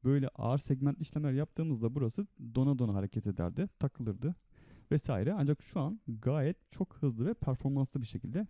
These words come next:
çalışıyor editörümüz. Okey. Kenara alalım şimdi. Peki bu bölümde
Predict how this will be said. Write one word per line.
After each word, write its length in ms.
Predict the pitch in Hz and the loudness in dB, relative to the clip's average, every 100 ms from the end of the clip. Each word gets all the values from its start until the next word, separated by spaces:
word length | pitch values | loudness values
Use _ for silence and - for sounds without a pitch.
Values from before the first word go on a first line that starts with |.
| _ | _
çalışıyor 460 | - 123 107 - - | -4 -2 -2 -2 -2
editörümüz. 480 | - - - - - - | -2 -2 -4 -6 -10 -10
Okey. 220 | - 247 - _ - - - - - | -4 -4 -6 _ -20 -20 -20 -20 -2
Kenara 300 | 151 151 151 | 2 4 4
alalım 340 | 131 107 107 | 4 2 0
şimdi. 320 | - 117 233 - _ _ _ - - | -2 -2 -2 -4 _ _ _ -20 -8
Peki 360 | - 247 143 - - _ _ _ _ - | 0 2 4 2 -4 _ _ _ _ -4
bu 100 | 208 | 0
bölümde 460 | 226 208 139 117 | 2 2 2 0